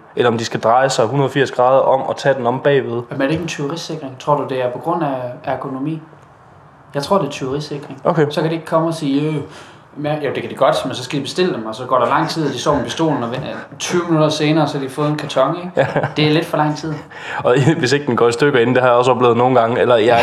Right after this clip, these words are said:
Speaker 1: jeg har ikke selv oplevet det, men når man har set
Speaker 2: Ja, ja.
Speaker 1: i Netto, hvor sådan, hvor
Speaker 2: Så
Speaker 1: folk ikke helt forstår, hvorfor
Speaker 2: så
Speaker 1: den
Speaker 2: går
Speaker 1: ikke
Speaker 2: der en
Speaker 1: går.
Speaker 2: tre-fire minutter, så er der kommer din grønne Kings, hvad er det, hvis I gule Kings, er det?
Speaker 1: Og så er det leder
Speaker 2: Kings.
Speaker 1: til kassen.
Speaker 2: Og så er det leder til kassen.
Speaker 1: Ja.
Speaker 2: Servicemedarbejder til kasseåbning, fordi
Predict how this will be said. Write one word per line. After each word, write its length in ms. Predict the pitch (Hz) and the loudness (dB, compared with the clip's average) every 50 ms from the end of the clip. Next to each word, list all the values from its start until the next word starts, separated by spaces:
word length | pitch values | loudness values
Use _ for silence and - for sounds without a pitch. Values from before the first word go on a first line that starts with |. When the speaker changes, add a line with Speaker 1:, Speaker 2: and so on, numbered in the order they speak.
| - 95 - - | 4 2 2 4
Speaker 1:
jeg 80 | 139 | 4
har 80 | 135 143 | 4 2
ikke 120 | 143 143 | 2 2
selv 180 | - 185 165 143 | 2 2 4 4
oplevet 300 | 139 135 135 135 131 120 | 4 4 4 4 6 6
det, 80 | 120 120 | 4 4
men 100 | 120 117 | 4 2
når 60 | 120 | 2
man 120 | 120 117 | 2 2
har 80 | 117 113 | 2 0
set 360 | - - 165 139 117 - - - | 0 0 0 0 0 -4 -4 0
Speaker 2:
Ja, 160 | 143 147 147 | 2 2 4
ja. 120 | 147 - | 4 4
Speaker 1:
i 20 | 131 | 4
Netto, 280 | 139 143 143 143 127 | 4 4 4 2 2
hvor 120 | 117 110 120 | 2 2 2
sådan, 160 | 123 123 117 | 2 2 4
hvor 120 | 117 120 | 4 4
Speaker 2:
Så 60 | 117 - | 4 2
Speaker 1:
folk 180 | 139 131 120 | 2 2 2
ikke 140 | 127 127 127 | 2 2 4
helt 140 | 147 143 - | 2 2 2
forstår, 220 | - 113 - 147 123 | 0 2 2 4 4
hvorfor 140 | 117 123 - | 4 2 2
Speaker 2:
så 80 | - | 0
Speaker 1:
den 80 | 117 117 | 2 2
Speaker 2:
går 60 | 151 143 | 2 2
Speaker 1:
ikke 80 | 139 | 4
Speaker 2:
der 60 | 135 | 2
en 60 | 131 131 - | 2 2 0
Speaker 1:
går. 60 | 139 | -2
Speaker 2:
tre-fire 200 | - - 156 156 | -2 0 0 2
minutter, 300 | 156 151 143 156 156 135 | 2 2 2 2 2 2
så 80 | 139 139 | 2 2
er 40 | 127 | 2
der 100 | 123 123 | 0 0
kommer 280 | - - 147 131 120 117 | 0 0 0 0 0 -2
din 220 | 120 123 120 117 113 - - | -2 -2 -2 -4 -4 -6 -4
grønne 280 | - 127 127 143 151 143 | 0 0 0 0 0 -2
Kings, 280 | - 147 139 147 147 - | -2 -2 -2 -2 -2 -2
hvad 100 | 135 127 | -2 -2
er 40 | |
det, 80 | 131 131 | -2 -2
hvis 100 | 127 127 | -4 -6
I 40 | 120 | -6
gule 240 | - 139 147 156 151 | -4 -2 -2 -2 -2
Kings, 300 | - 147 139 143 143 147 | -4 -4 -4 -4 -4 -4
er 40 | |
det? 80 | 139 135 | -2 -2
Speaker 1:
Og 60 | - | 2
så 80 | - 131 | 2 4
er 40 | 139 | 4
det 140 | 139 127 | 4 6
leder 280 | 117 123 123 127 127 120 | 6 6 6 6 6 4
Speaker 2:
Kings. 160 | - 143 135 | 2 -2 -2
Speaker 1:
til 100 | 131 120 | -2 0
kassen. 320 | - 123 110 110 - 107 - - - | 0 2 0 0 -2 -4 -10 -8 -4
Speaker 2:
Og 160 | - 135 131 131 | 0 0 0 2
så 120 | - 151 | 2 2
er 80 | 185 240 | 4 4
det 100 | 226 190 | 2 2
leder 180 | 160 151 147 139 | 4 4 2 2
til 140 | 143 131 | 0 0
kassen. 320 | 131 123 117 113 - 117 120 | 0 2 2 0 0 0 2
Speaker 1:
Ja. 200 | 117 113 113 110 113 - - - - _ - - - - | 2 4 2 2 0 -6 -14 -18 -20 _ -20 -20 -20 -14
Speaker 2:
Servicemedarbejder 880 | - - 143 139 139 139 139 - 135 131 127 127 127 127 123 123 123 120 | -6 0 2 2 2 2 0 -2 -2 -2 0 0 2 2 2 2 2 0
til 180 | - - 123 120 | -4 -8 -10 -6
kasseåbning, 580 | - 131 131 131 131 131 123 120 120 120 117 - | -2 -2 -2 -2 -2 -4 -8 -8 -8 -10 -10 -10
fordi 320 | 135 120 120 117 113 - | -10 -10 -10 -10 -12 -14